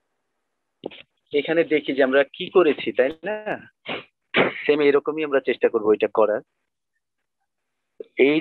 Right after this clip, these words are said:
জায়গাতে দেখেন যে উপরের দুই নম্বর যে ফ্লোরটা আছে, এটা আসলে চারতলা building ছিল না? চারতলা, আচ্ছা,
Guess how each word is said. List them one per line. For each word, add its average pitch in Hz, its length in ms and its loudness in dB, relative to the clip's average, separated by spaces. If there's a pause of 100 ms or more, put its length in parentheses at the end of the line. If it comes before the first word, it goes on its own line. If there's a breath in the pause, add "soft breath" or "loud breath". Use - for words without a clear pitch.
জায়গাতে 165 320 0 (160)
দেখেন 143 340 -2 (160)
যে 127 140 4 (100)
উপরের 139 300 0 (100)
দুই 123 140 2
নম্বর 135 220 2
যে 127 120 -2
ফ্লোরটা 123 400 2
আছে, - 200 -16 (420)
এটা 123 180 0
আসলে 123 280 0
চারতলা 131 440 2
building 117 240 -6 (100)
ছিল 101 120 -6 (120)
না? 127 60 -6 (220)
চারতলা, 107 500 2
আচ্ছা, - 220 -20